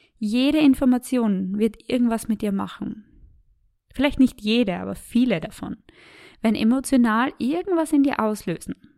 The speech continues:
Und wieso entscheidest nicht du darüber, wann du bereit bist für diese Information?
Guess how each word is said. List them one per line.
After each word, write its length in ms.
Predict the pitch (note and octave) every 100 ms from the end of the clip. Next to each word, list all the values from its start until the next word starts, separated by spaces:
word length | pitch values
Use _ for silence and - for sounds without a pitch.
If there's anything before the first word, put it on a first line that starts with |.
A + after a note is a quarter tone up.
| _ _ _ _ -
Und 440 | A#3+ A#3+ A#3+ A#3+ -
wieso 600 | B3 A#3+ - C#4+ D#4+ E4+
entscheidest 540 | E4 D#4 D4 C#4+ -
nicht 300 | C4+ - -
du 140 | D#4 D#4
darüber, 460 | A#3+ G3 F#3+ F#3+
wann 320 | F3+ G3 B3
du 100 | A#3+
bereit 420 | F#3 G3 F#3 G3+ -
bist 180 | F#3
für 100 | -
diese 220 | F#3+ F3+ -
Information? 840 | G3 - F3+ F#3 - F#3 F#3+ G#3